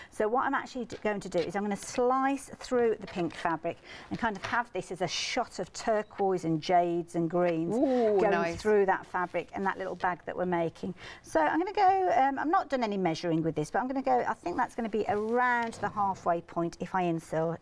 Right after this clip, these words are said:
Speaker 1: insert it there.
Speaker 2: Yeah.
Speaker 1: So all I'm gonna do is I'm gonna go across with my fabrics. Again, if you were at home, you would press this, you would take the time and trouble to make sure that you get it spot on.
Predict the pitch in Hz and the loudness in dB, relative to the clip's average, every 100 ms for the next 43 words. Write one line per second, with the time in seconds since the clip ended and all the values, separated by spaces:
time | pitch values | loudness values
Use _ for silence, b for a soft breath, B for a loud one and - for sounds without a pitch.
0 | - 190 170 170 165 - 131 - - 143 | -2 -2 0 2 0 -2 -8 -8 -8 -4
1 | - - B B - - 247 269 262 196 | -4 -6 B B -6 -2 0 2 0 -2
2 | 190 190 196 185 - 262 254 269 247 220 | -2 -2 -2 -2 -2 -2 -2 -4 -4 -6
3 | - 196 185 196 - - 202 226 214 208 | -4 -2 0 -2 -2 -4 -4 0 0 -2
4 | B B B - 302 294 269 - 233 220 | B B B -2 0 4 4 4 2 0
5 | 226 226 220 202 185 - 233 220 - 220 | 0 -2 0 0 0 -2 -2 -2 -6 -6
6 | 208 - 180 - 247 233 - 214 196 180 | -4 -4 -6 -2 -4 -4 -8 -4 0 -2
7 | - 180 185 185 175 - 175 170 170 160 | -4 -8 -4 -4 -4 -4 -2 -2 -2 -4
8 | - - 185 - - 175 | -6 -8 -6 -6 -4 -4